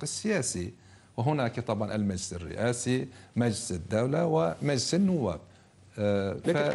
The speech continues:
Speaker 2: الآن
Speaker 1: فبعد
Speaker 2: الوضع
Speaker 1: الاعتداء
Speaker 2: تغير
Speaker 1: الأخير
Speaker 2: كثيرا. نعم، الآن الوضع تغير كثيرا، هناك قوات تقاتل على الأرض على مشارف العاصمة الليبية
Speaker 1: نعم.
Speaker 2: طرابلس، وتركيا متهمة بأنها تقاتل على مشارف العاصمة الليبية طرابلس.
Speaker 1: طبعا، آه، الجنرال حفتر،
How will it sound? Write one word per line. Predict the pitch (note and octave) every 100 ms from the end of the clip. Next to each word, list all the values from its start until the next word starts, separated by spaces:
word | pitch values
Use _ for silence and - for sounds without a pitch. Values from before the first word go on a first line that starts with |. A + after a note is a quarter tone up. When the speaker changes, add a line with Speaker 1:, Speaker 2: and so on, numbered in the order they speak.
| C#3+
Speaker 2:
الآن | E3+ A#3+
Speaker 1:
فبعد | G#3 G3+ G3+
Speaker 2:
الوضع | F#3+
Speaker 1:
الاعتداء | D#3 G#3 D3+ F3+
Speaker 2:
تغير | F3 -
Speaker 1:
الأخير | C3 C3 C3+
Speaker 2:
كثيرا. | E3 C3 G#2+ G#2+ - -
نعم، | D#3+ -
الآن | C3 A3
الوضع | A#3 G3
تغير | F3+ C#3 E3 C#3+
كثيرا، | A#2+ A#2+ D#3 D3
هناك | G#2 A2 B2 C3
قوات | - A2+ D3+ -
تقاتل | - F3+ F#3 A2+
على | A2
الأرض | - F3
على | E3 F3+
مشارف | E3+ - G#3+ F3
العاصمة | A#2+ B2+ - A#2
الليبية | G2 A#2 A2+ A2
Speaker 1:
نعم. | A#2+
Speaker 2:
طرابلس، | - A2 F#2 G2+ - - -
وتركيا | - C#3 D3+ F3+ F3+ D#3
متهمة | C#3 - F#3+ F3+
بأنها | B2+ C3 C#3+
تقاتل | C#3 - D3 D#3+ D3 C3
على | - G#2+ B2+ C3+ C3 -
مشارف | A#2 E3+ F3+ -
العاصمة | B2 A2 A#2+ A#2 G#2+
الليبية | - A2 G2+ G2+ A2
طرابلس. | A#2 F2+ - - - - - -
Speaker 1:
طبعا، | - F3 D3 C#3+
آه، | A2 A2 G#2+ G#2 G#2 G#2 G2+ - G2+
الجنرال | G2 A2 B2 E3 E3
حفتر، | - D#3 - D#2+